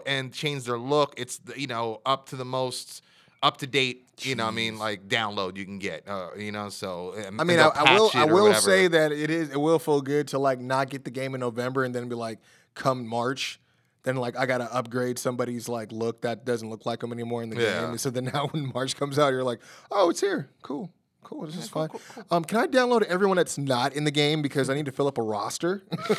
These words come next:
Speaker 1: Yeah.
Speaker 2: Can I do that? I got a universe mode. I'm gonna, I'm gonna need to,
Speaker 1: It was
Speaker 2: I'm
Speaker 1: weird.
Speaker 2: gonna need
Speaker 1: I
Speaker 2: some
Speaker 1: had
Speaker 2: guys. I'm gonna need some guys."
Speaker 1: I low-key told Christina, I was like, "Yeah, you don't have to check for a W W E game probably forever now."
Speaker 2: I, I
Speaker 1: I was
Speaker 2: mean,
Speaker 1: like,
Speaker 2: I'm
Speaker 1: "I don't
Speaker 2: gonna,
Speaker 1: know.
Speaker 2: like, I'm,
Speaker 1: Like,
Speaker 2: I'm,
Speaker 1: we'll
Speaker 2: I'm,
Speaker 1: see."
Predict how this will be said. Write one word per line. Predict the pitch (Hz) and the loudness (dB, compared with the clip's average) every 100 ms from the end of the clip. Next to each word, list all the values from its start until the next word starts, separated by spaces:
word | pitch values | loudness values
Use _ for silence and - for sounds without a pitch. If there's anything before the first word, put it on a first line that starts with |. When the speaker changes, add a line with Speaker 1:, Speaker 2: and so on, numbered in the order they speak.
| 640 - - | -4 -14 -2
Speaker 1:
Yeah. | 180 - | -2 0
Speaker 2:
Can | - | 2
I | 180 | 2
do | 202 | 4
that? | 165 143 165 - | 4 4 4 -2
I | 151 | 2
got | 165 | 4
a | 160 | 4
universe | 165 170 170 139 | 2 4 2 2
mode. | 139 131 | 0 0
I'm | 131 135 | 0 -2
gonna, | 143 | -4
I'm | 135 | -4
gonna | 139 | -6
need | 147 | -4
to, | 135 | 0
Speaker 1:
It | 233 | 0
was | 226 165 | 0 -2
Speaker 2:
I'm | |
Speaker 1:
weird. | 196 | 0
Speaker 2:
gonna | 180 | 2
need | 208 | 4
Speaker 1:
I | |
Speaker 2:
some | 220 | 4
Speaker 1:
had | 147 | 6
Speaker 2:
guys. | 143 143 123 | 10 10 8
I'm | |
gonna | 135 | 0
need | 151 | -2
some | 143 | -2
guys." | 127 123 120 113 | 0 2 2 0
Speaker 1:
I | |
low-key | 156 170 190 185 | 0 0 -4 -8
told | 147 139 | -2 -2
Christina, | 131 127 131 | -2 -4 -2
I | |
was | 117 | 0
like, | 120 107 | 0 2
"Yeah, | 135 139 135 123 | 4 6 6 2
you | 139 208 | -2 0
don't | 202 160 | 0 2
have | 156 | 2
to | 143 | 0
check | - 120 - | 0 0 2
for | 117 104 | 0 0
a | |
W | 95 101 98 | 0 -2 -4
W | 95 98 | -6 -8
E | |
game | 95 95 95 | -6 -6 -6
probably | 90 104 95 92 | -4 -2 -2 -6
forever | 87 92 90 87 87 _ _ _ - 101 92 92 - - 202 | -10 -10 -8 -8 -12 _ _ _ -10 -8 -6 -8 -10 -14 -8
now." | 95 - | -6 -2
Speaker 2:
I, | |
I | 170 220 | 6 8
Speaker 1:
I | |
was | 240 | 8
Speaker 2:
mean, | 220 | 8
Speaker 1:
like, | 214 | 10
Speaker 2:
I'm | |
Speaker 1:
"I | 254 | 10
don't | 277 | 10
Speaker 2:
gonna, | 240 | 8
Speaker 1:
know. | 233 | 10
Speaker 2:
like, | 226 160 - | 10 8 10
I'm, | 175 | 6
Speaker 1:
Like, | - | 8
Speaker 2:
I'm, | 202 | 4
Speaker 1:
we'll | 226 | 6
Speaker 2:
I'm, | 185 | 6
Speaker 1:
see." | 226 | 6